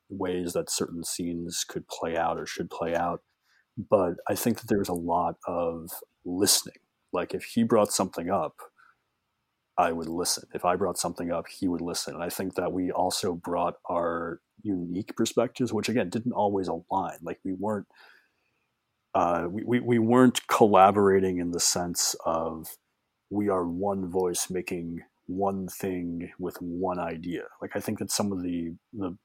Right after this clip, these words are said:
the points or the, the, uh, the visuals that you see in the film are one hundred percent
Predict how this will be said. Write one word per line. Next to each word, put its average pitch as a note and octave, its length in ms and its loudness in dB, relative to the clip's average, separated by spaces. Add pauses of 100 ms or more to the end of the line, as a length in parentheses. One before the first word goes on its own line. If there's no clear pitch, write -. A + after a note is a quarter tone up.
(160)
the G#2 180 -4 (120)
points - 720 -2
or F2 280 -6
the, E2 160 -6
the, E2+ 420 -6
uh, E2 280 -6 (1400)
the F2 300 -2
visuals F2+ 880 4
that D#2+ 280 0 (480)
you F#2+ 140 -2
see F#2+ 320 2
in F2 100 0
the E2+ 80 -4
film E2+ 540 -4 (120)
are F2 500 -2 (100)
one - 300 -6
hundred A#2 520 2
percent - 300 -6